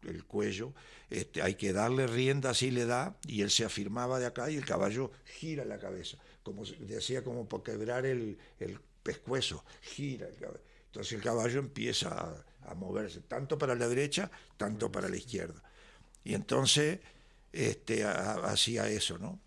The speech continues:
Y, y después le ponía el bocado, el freno, se acostumbró a mascar, pa, pa, pa. Lo montaba, lo ensillaba, no necesitaba espuela, no necesitaba, este, para pegarle ni nada. Y él decía,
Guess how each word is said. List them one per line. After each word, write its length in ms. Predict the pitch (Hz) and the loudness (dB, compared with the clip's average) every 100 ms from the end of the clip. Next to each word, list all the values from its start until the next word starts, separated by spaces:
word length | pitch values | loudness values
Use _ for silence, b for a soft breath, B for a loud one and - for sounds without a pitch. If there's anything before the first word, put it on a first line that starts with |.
| - - | -20 -20
Y, 760 | 196 175 98 95 87 85 92 85 | -12 -4 -2 -2 -4 -4 -4 -4
y 20 | |
después 280 | 76 - 90 | -6 -2 -2
le 60 | |
ponía 300 | 92 98 107 | 0 2 4
el 40 | 117 | 4
bocado, 480 | 123 113 139 160 135 | 2 2 0 2 0
el 100 | 98 | 0
freno, 500 | 101 104 120 147 143 - - | 0 2 2 0 -4 -8 -4
se 140 | - | -4
acostumbró 460 | 80 78 - 87 87 | -4 -6 -4 -4 -2
a 40 | |
mascar, 580 | 92 92 - 123 147 - | -2 -4 -4 -2 -4 -4
pa, 280 | - - - | -6 -8 -8
pa, 200 | - - | -8 -10
pa. 200 | - - B B B B B | -12 -14 B B B B B
Lo 180 | 117 113 | 2 2
montaba, 640 | 95 90 - 110 117 120 | 0 -2 2 4 4 2
lo 100 | 104 | 2
ensillaba, 960 | 90 - 85 80 98 110 113 110 110 - | 2 2 0 2 4 4 4 2 0 -2
no 220 | 120 131 | 0 0
necesitaba 680 | 123 - - 95 - 101 | 0 -2 -2 -6 -4 -4
espuela, 500 | 92 - 110 117 117 107 | -6 -4 0 2 2 2
no 100 | 101 | 2
necesitaba, 580 | 87 95 95 90 98 - B - | 0 -2 -2 -2 -4 -8 B -6
este, 720 | - - 90 85 82 85 - - | -6 0 0 2 0 -2 -4 2
para 260 | 87 - | 2 4
pegarle 500 | - 85 101 120 110 | 2 4 4 4 2
ni 140 | 107 92 | 0 -2
nada. 180 | - - B B B | -6 -10 B B B
Y 120 | - 120 | 0 2
él 100 | 123 | 4
decía, 540 | 127 - 131 123 95 | 4 4 4 2 0